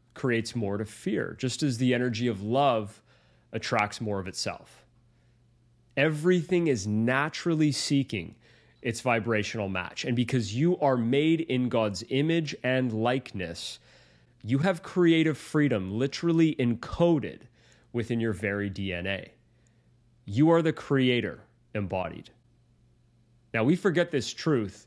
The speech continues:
when we become unconscious. But the reality is that we are always creating,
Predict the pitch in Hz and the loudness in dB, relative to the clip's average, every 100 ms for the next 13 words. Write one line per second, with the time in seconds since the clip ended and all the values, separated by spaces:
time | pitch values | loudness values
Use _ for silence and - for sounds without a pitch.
0 | _ _ _ _ - 117 117 110 110 - | _ _ _ _ -6 0 2 2 0 -2
1 | 104 101 98 92 92 - 120 123 120 - | -4 -4 -4 -6 -8 -6 -2 -2 -4 -10
2 | - - - _ _ _ _ _ _ - | -12 -16 -18 _ _ _ _ _ _ -6
3 | 143 120 131 139 156 196 202 147 110 135 | -2 2 4 4 4 4 4 4 4 2
4 | 123 123 127 104 101 113 110 - - 143 | 2 2 2 0 -2 -2 -4 -4 -2 -2
5 | 185 214 98 | -2 -6 -10